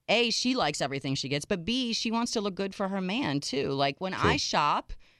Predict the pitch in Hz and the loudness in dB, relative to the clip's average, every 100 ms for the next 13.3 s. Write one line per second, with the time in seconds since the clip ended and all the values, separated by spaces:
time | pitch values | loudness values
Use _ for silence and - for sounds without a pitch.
0 | _ _ - 185 208 196 196 185 220 202 | _ _ 2 2 2 0 -2 -2 -2 -2
1 | 165 180 185 208 190 190 196 156 165 160 | -2 -2 -2 -2 -2 -2 0 0 0 -2
2 | 156 - 196 190 185 - - - 160 156 | -6 0 2 2 0 -10 -8 -6 -2 -2
3 | 156 151 151 143 - 214 202 143 151 - | -2 -2 -2 -2 0 2 2 0 -2 0
4 | 214 208 208 160 165 - 143 - 147 143 | -2 0 0 2 0 0 -4 -6 -10 -4
5 | 160 156 165 147 147 127 208 233 - 220 | -4 -2 -4 -2 -2 0 0 0 0 -2
6 | 202 185 170 165 151 147 208 240 233 - | -2 -4 -4 -2 0 2 2 0 -2 -12
7 | - - 214 214 302 294 233 190 175 170 | -10 0 2 2 0 -2 -2 0 0 0
8 | 175 175 165 160 143 151 160 139 131 175 | 0 0 -2 -2 0 0 0 -2 -4 -2
9 | 175 165 156 143 147 - 165 139 - 139 | 0 0 0 0 0 -2 -2 -2 0 -2
10 | 127 143 123 127 113 110 - 107 82 76 | -2 -4 -6 -4 -2 -4 -2 -2 -2 -4
11 | - 135 131 135 123 123 139 - 165 156 | -4 -2 -2 -2 0 2 0 0 -2 -2
12 | 160 139 147 208 190 160 143 131 139 123 | -4 -6 0 2 2 0 -2 -4 -2 -2
13 | - 101 | 0 -2